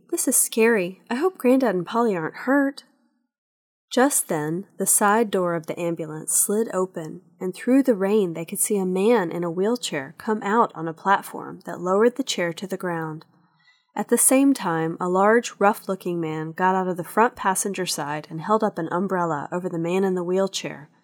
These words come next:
and another man got out from the back of the ambulance and just stood there.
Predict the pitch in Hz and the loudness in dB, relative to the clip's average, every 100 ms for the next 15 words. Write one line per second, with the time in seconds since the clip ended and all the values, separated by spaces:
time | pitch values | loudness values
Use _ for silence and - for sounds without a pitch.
0 | _ _ _ _ _ - 220 240 285 339 | _ _ _ _ _ 2 6 8 8 8
1 | 226 135 135 165 185 175 175 - 196 180 | 4 0 -6 0 2 4 0 0 -4 -4
2 | 170 175 214 240 240 262 208 170 151 143 | 2 4 4 0 -4 -4 -4 -4 -6 -8
3 | 156 - 180 170 185 - - 214 214 160 | -8 -8 -6 -4 -2 -2 -2 -2 -2 -8
4 | 147 | -8